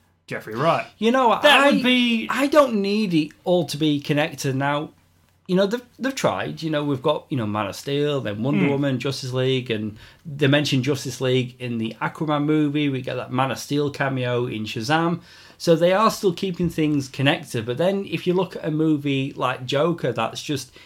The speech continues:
Speaker 2: intending to be this one and done film,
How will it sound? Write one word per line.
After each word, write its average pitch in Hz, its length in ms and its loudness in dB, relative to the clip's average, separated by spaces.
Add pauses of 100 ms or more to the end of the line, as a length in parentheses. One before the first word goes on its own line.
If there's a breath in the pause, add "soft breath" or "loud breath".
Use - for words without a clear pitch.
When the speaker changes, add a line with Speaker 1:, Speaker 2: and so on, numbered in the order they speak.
(160 loud breath)
Speaker 2:
intending 151 640 -2
to 127 100 -4
be 127 380 2
this 123 300 -4 (100)
one 139 520 2
and 117 200 -4
done 117 280 -2
film, 110 500 -2